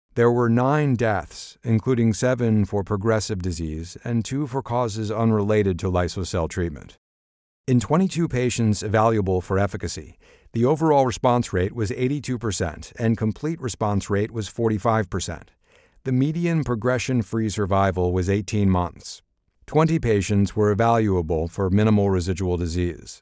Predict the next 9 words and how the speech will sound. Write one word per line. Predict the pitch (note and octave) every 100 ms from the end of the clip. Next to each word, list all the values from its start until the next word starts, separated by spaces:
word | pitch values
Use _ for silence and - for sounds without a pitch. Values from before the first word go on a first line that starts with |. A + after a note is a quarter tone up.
| _ -
Seventy-five | C3 A#2 A2 G2 B2+ C3
percent | - G2+ G#2 G2+ G#2+
achieved | G2+ - A#2 G2+
undetectable | A2 A#2 A#2 G#2 A2 G2+ G2+ G2
M | G2+
R | F#2+ F#2
D | F#2 G#2+
in | F2+ E2+
blood | F#2 E2 E2+